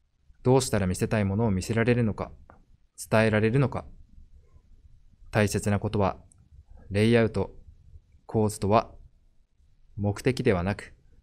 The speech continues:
伝えたいものを伝えるツールだということです。そうなんです。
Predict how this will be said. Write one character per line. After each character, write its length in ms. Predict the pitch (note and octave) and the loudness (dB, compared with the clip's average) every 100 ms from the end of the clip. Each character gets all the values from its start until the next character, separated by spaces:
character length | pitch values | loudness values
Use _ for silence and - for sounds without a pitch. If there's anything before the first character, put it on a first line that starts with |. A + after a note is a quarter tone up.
| - - - - | -20 -20 -18 -4
伝 140 | - C3 | 2 2
え 60 | |
た 120 | B2+ C3 | 2 0
い 60 | |
も 100 | B2+ | 0
の 100 | A#2+ | 0
を 60 | F2+ | -2
伝 260 | - A2+ | -2 0
え 60 | A2+ | 2
る 100 | G2+ | 0
ツ 180 | - C3+ | 0 2
ー 80 | C3+ | 2
ル 80 | G2 | 0
だ 80 | |
と 100 | F#2 | -2
い 140 | A#2+ G#2+ | 0 0
う 80 | G2 | -4
こ 100 | F#2+ | -8
と 80 | |
で 120 | F#2 E2+ | -8 -8
す。 200 | - - - - - - - - - - - - | -12 -20 -20 -20 -20 -20 -20 -20 -20 -20 -20 -4
そ 160 | A#2 | 0
う 40 | G#2 | 0
な 80 | |
ん 60 | F2+ | 0
で 100 | F2 | -4
す。 160 | - | -8